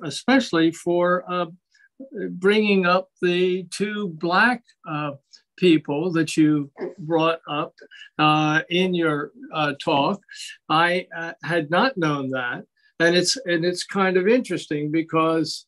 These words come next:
it, uh, adds another dimension. What's interesting to me is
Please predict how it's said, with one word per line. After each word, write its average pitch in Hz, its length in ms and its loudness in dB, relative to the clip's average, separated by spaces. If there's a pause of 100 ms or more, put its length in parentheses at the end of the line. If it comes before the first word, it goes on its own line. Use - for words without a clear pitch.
it, 165 280 -4 (320)
uh, 165 360 2
adds 180 340 0
another 160 380 -2
dimension. 170 640 -4 (380)
What's 226 300 0
interesting 202 640 2
to 160 120 -2
me 208 300 4
is 147 340 0